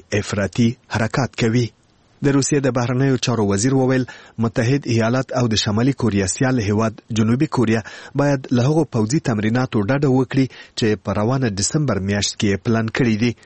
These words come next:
لاوروف دا څرګندونې وروسته له هغه کوي چې په ملګرو ملتونو کې د امریکا سفیر نیکی هیلی وویل، متحد ایالات له شمالي کوریا سره جګړه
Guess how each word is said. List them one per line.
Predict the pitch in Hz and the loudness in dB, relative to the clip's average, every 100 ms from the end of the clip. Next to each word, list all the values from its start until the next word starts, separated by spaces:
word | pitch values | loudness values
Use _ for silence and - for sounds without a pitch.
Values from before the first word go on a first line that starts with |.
| _ - - | _ -12 -2
لاوروف | 107 107 123 117 - 113 | 0 2 0 -2 -6 -4
دا | 113 | -2
څرګندونې | - 104 101 101 101 107 107 | -2 -2 -2 0 0 2 2
وروسته | 104 - 98 | 0 -2 0
له | 95 | 0
هغه | 131 143 - | 2 2 2
کوي | 143 151 - - - - | 2 2 -2 -18 -8 -4
چې | 123 | -2
په | 127 107 | 0 0
ملګرو | 110 110 139 123 | 0 0 2 2
ملتونو | 104 101 123 120 | 0 0 0 0
کې | 117 101 | 0 0
د | 95 | -2
امریکا | 101 - 110 | -2 -2 -2
سفیر | 104 95 131 127 113 - - 117 | -2 0 2 2 -2 -8 -6 -4
نیکی | 120 - 127 | -2 0 0
هیلی | 110 160 127 | 2 2 2
وویل، | 113 113 113 117 - | 2 2 2 0 -2
متحد | 117 131 110 147 - | -4 -2 0 0 0
ایالات | 123 123 143 - - - 123 | 0 2 0 -4 -20 -8 -2
له | 113 | 0
شمالي | 110 117 147 - | 0 2 0 0
کوریا | 110 113 - | 0 0 0
سره | 120 | -2
جګړه | 104 98 92 120 | 0 -2 0 0